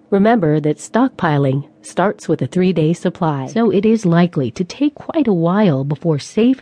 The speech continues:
drinking water becomes available again. Store enough to meet the family's needs. In general, one gallon is allotted per person per day. Buying things in bulk actually costs less. Do this for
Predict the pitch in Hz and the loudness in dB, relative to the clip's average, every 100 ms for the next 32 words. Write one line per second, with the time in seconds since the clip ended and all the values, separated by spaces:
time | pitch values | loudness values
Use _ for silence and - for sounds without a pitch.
0 | _ - 180 277 165 147 139 135 127 143 | _ -2 0 2 0 0 0 0 0 -2
1 | 143 - 196 185 151 139 170 165 143 139 | -4 0 0 2 2 2 2 2 0 0
2 | 135 135 139 143 - - _ _ _ - | 0 -2 0 -2 -6 -14 _ _ _ -2
3 | 294 262 170 139 - - _ - 190 185 | 2 4 4 2 -2 -14 _ -4 0 2
4 | 214 220 - 170 - 165 165 165 151 139 | 2 0 -4 -4 0 0 2 2 0 0
5 | 147 175 135 - - _ _ _ _ 170 | 2 2 0 -8 -20 _ _ _ _ 0
6 | 147 139 127 127 156 226 233 _ - 156 | 0 2 0 0 0 0 -2 _ -4 0
7 | 175 240 262 233 202 156 131 147 160 _ | 2 4 4 2 2 0 0 -4 -8 _
8 | - 175 151 147 151 190 123 117 - _ | -8 -6 -2 -2 0 -2 -4 -6 -14 _
9 | - - 208 220 - 269 254 156 131 139 | -10 -2 -2 -2 -4 -4 -2 0 0 -4
10 | _ _ _ - 156 151 170 175 143 262 | _ _ _ -4 -2 -2 -4 -6 -2 0
11 | 330 165 170 160 165 151 165 165 - - | 2 2 2 2 2 0 0 -2 -4 -4
12 | 294 - 190 160 170 214 - 285 285 - | -2 -2 -2 0 0 -2 -6 -8 -8 -12
13 | - 151 123 - - - _ _ 196 277 | -6 -4 -4 -6 -18 -20 _ _ 0 2
14 | 285 185 - 269 | 2 0 0 -2